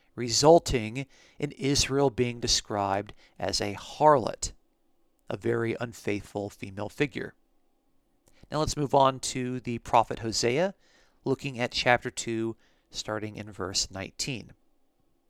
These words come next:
"I will betroth you to me forever. Yes,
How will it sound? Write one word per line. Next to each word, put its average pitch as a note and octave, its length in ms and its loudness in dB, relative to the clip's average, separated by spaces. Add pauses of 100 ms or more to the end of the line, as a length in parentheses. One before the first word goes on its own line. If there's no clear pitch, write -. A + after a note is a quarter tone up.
(440)
"I D#3+ 220 6
will F3 160 8
betroth D#3+ 640 4
you A2+ 420 -2
to G3 160 -6
me C3+ 180 -4
forever. C3+ 540 6 (580)
Yes, - 500 4